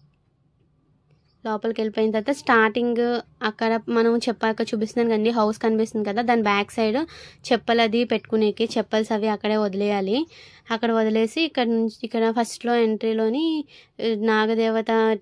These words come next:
టెంపుల్ అయితే ఉంది స్టార్టింగ్లోని. అక్కడ నుంచి లోపలికి ఆ కిందన ఈశ్-, ఈశ్వరుడి కిందన ఒక టెంపుల్లా కనిపిస్తుంది కదా, అది కూడా ఈశ్వరుడి టెంపులే.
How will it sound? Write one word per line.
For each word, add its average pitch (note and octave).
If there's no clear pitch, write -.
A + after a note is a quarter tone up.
టెంపుల్ G#3+
అయితే G#3+
ఉంది G3+
స్టార్టింగ్లోని. G#3
అక్కడ A3+
నుంచి A3+
లోపలికి A3
ఆ A#3+
కిందన B3+
ఈశ్-, B3
ఈశ్వరుడి B3+
కిందన A#3+
ఒక B3
టెంపుల్లా A3+
కనిపిస్తుంది A3
కదా, G#3
అది A3+
కూడా A#3+
ఈశ్వరుడి G#3+
టెంపులే. G#3